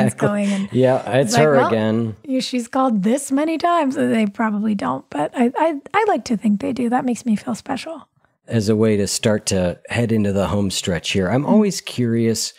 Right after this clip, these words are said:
Speaker 1: what lesson do you think has taken you the longest to learn in your life?
Speaker 2: Hmm. I think it's taken me a really long time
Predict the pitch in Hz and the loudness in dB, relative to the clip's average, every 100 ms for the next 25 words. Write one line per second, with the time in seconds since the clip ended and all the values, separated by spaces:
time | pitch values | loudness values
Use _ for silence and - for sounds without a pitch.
0 | - - _ - 247 - 123 120 110 - | -20 -20 _ -2 0 0 0 0 0 -2
1 | 113 98 92 98 95 98 87 92 - - | -2 0 0 -2 -2 -4 -4 -6 -6 -4
2 | 95 101 87 87 92 87 80 78 80 78 | -2 -2 -2 0 0 -2 -2 -4 -4 -6
3 | 78 - 78 71 76 76 73 76 73 87 | -8 -6 -6 -6 -6 -6 -6 -6 -6 -8
4 | 113 - - _ - 254 226 214 202 196 | -10 -16 -20 _ -4 0 2 2 2 2
5 | 185 175 170 170 - - - - _ _ | 0 -2 -4 -12 -20 -20 -20 -20 _ _
6 | _ _ _ _ _ _ _ _ _ _ | _ _ _ _ _ _ _ _ _ _
7 | _ _ _ _ _ _ _ _ - 254 | _ _ _ _ _ _ _ _ -8 -2
8 | 226 269 277 311 - 240 233 226 220 214 | 0 0 -4 -8 -2 0 2 2 4 2
9 | 190 196 214 220 240 240 220 208 208 208 | 0 0 0 0 0 0 0 0 0 2
10 | 208 208 - - 208 196 196 196 202 | 2 0 -4 -6 -4 -2 -4 -2 -4